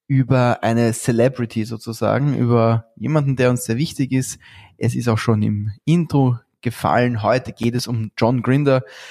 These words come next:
Aber bevor wir über John sprechen,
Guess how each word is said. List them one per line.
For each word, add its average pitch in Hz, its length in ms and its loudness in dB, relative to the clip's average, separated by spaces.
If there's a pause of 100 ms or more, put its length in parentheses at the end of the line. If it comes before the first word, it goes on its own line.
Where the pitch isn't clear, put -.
(140)
Aber 160 520 2 (280)
bevor 131 380 0
wir 135 160 4
über 120 500 2
John 175 240 0
sprechen, 143 720 -4